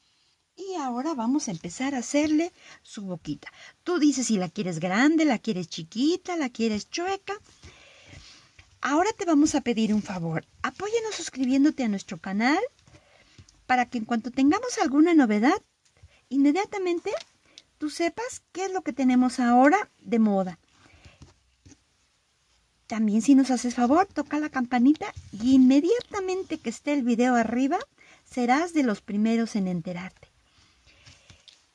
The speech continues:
Mira, como ves, es muy fácil. Lo único que estoy haciendo es como un punto atrás.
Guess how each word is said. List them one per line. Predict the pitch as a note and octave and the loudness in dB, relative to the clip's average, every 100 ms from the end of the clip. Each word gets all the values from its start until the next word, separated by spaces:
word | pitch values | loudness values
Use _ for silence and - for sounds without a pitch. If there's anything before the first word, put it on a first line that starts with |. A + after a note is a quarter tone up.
| _ _ _ _ _ _ _ _ _ _ _ _ _ - | _ _ _ _ _ _ _ _ _ _ _ _ _ -8
Mira, | A3 G3 F#3 | -4 -4 -6
como | G3+ F#3+ F#3 | -8 -6 -4
ves, | B3 G#4 | -4 -4
es | F#4 C#4+ | 2 6
muy | C#4 | 6
fácil. | C#4 D4+ D#4 D#4+ F4+ G#4+ | 4 0 0 0 -2 2
Lo | D#4 C4 | 4 6
único | C4+ C#4 C#4 | 8 6 2
que | - | -10
estoy | - C4 | -6 -4
haciendo | C4 C4+ C4 C4 | -2 2 4 4
es | C4 - - _ - | 0 -4 -14 _ -6
como | A3+ A3+ A3 | -2 0 2
un | A3 A3 - B3 C4+ B3+ | 2 0 -2 0 0 0
punto | C4 C#4 C#4 | 2 4 4
atrás. | B3+ C#4 D4+ A4+ C#5+ - | 0 0 -2 -4 -8 -18